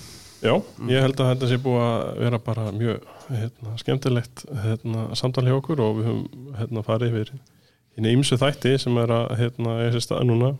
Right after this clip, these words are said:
Speaker 1: í, í bransanum. Uh, og svona ef ég dreg það aðeins saman að, þá held ég að eins og við erum búin að ræða náttúrulega upplýsinga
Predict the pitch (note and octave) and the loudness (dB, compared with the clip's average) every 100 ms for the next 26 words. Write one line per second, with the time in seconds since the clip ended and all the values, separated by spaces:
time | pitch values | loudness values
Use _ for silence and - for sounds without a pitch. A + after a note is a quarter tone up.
0 | - - A#2 A#2+ A2+ A#2+ B2 B2 D3+ - | -8 -6 -4 -2 0 0 0 0 -2 -8
1 | - - - - - _ _ A#2 A2 G#2+ | -20 -20 -20 -20 -20 _ _ 0 2 4
2 | G#2+ G#2+ G#2+ G#2+ A2 A2 A2 A2 A#2 A2+ | 4 4 2 0 0 0 0 0 2 2
3 | A2+ G#2 B2 A#2 A2+ A2+ A2+ C3 C3 A#2+ | 2 2 2 4 4 2 2 2 0 2
4 | A2 A2 G#2+ A2 G#2+ A2+ A2 - G#2+ G#2+ | 0 0 -2 -4 -2 0 0 0 -2 -2
5 | - A2+ G#2+ G#2+ - A2 A2 A#2 G#2+ G#2+ | -4 -4 -2 -2 -2 -4 -2 -2 -2 0
6 | A2+ G#2+ G#2 A2+ A2+ B2 B2 A#2+ A#2 | 0 0 -2 0 0 0 0 0 2